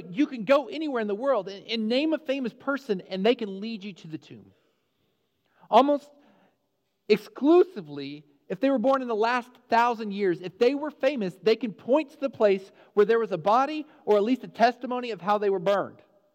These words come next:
No one with someone the significance of Jesus exists where they can't find the body or a record of what's happened. So here was a man who set out to prove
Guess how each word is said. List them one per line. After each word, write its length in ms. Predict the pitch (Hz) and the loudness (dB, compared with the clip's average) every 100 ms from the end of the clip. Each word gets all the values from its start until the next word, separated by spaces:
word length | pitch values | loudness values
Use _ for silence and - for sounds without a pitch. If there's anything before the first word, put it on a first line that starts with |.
| _ _ _ _ _ _ _ _ _ _ _ - | _ _ _ _ _ _ _ _ _ _ _ -4
No 340 | 175 233 277 | 4 6 6
one 320 | 294 208 120 - _ _ _ _ _ _ _ _ _ - | 4 -2 -8 -14 _ _ _ _ _ _ _ _ _ -2
with 240 | 196 220 | 2 2
someone 260 | 262 254 220 | 2 0 0
the 120 | 214 | -8
significance 1040 | - 220 208 175 233 311 320 - 302 254 | -8 -8 -8 -6 0 0 0 -4 -6 -6
of 140 | 262 190 | -12 -10
Jesus 580 | - 294 269 147 127 139 _ _ _ _ _ _ _ _ _ _ - | -4 -4 -4 -8 -10 -12 _ _ _ _ _ _ _ _ _ _ 0
exists 580 | 196 147 196 285 202 - _ _ _ _ _ - | 0 0 2 4 4 -2 _ _ _ _ _ 2
where 140 | 208 | 4
they 140 | 202 202 | 4 0
can't 400 | - 254 269 - - | 0 -2 -2 -4 0
find 480 | 254 208 180 170 160 _ 160 | 2 2 -2 -8 -16 _ -2
the 140 | 175 | 0
body 580 | 147 226 208 156 147 151 _ _ | 4 4 4 -4 -14 -18 _ _
or 140 | - 185 | -2 2
a 60 | |
record 360 | 175 202 202 190 | 4 2 0 -6
of 80 | 165 | -6
what's 160 | 170 - | -8 -6
happened. 360 | 190 190 220 170 _ _ _ _ _ _ _ _ _ _ | -8 -8 -14 -20 _ _ _ _ _ _ _ _ _ _
So 220 | - 247 | 2 4
here 200 | 208 294 | 4 2
was 140 | 302 254 | -4 -4
a 60 | |
man 200 | 247 240 | -4 -4
who 160 | 196 214 | -4 -6
set 360 | - 269 302 285 | -4 0 2 2
out 240 | 247 - | 0 -2
to 80 | 220 | -6
prove 540 | - 311 302 240 240 | 0 0 0 -2 -10